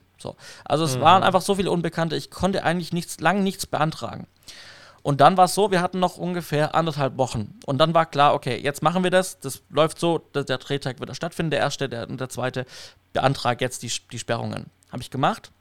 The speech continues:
Speaker 1: und dann kam von der Gemeinde nach auch ein paar Tagen erst, nicht direkt, nach ein paar Tagen zurück. Und zwar eine Woche dann, bevor der erste Drehtag hätte stattfinden sollen, dort vor Ort.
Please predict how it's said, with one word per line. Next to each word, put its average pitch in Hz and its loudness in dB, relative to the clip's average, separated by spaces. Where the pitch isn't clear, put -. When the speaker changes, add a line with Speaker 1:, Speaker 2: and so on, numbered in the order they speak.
Speaker 1:
und 135 -6
dann 131 -4
kam 117 -6
von 120 -6
der 117 -8
Gemeinde 120 -2
nach 117 -6
auch 135 4
ein 120 -8
paar - -10
Tagen 147 0
erst, 185 0
nicht 139 -4
direkt, - 0
nach 117 -6
ein 120 -6
paar 123 -10
Tagen 156 -2
zurück. 160 -2
Und 139 -2
zwar 139 4
eine 117 2
Woche 170 4
dann, 170 -2
bevor 147 2
der 135 0
erste 127 0
Drehtag 175 -4
hätte 123 -4
stattfinden 151 -4
sollen, 196 0
dort 160 -2
vor - -4
Ort. - 0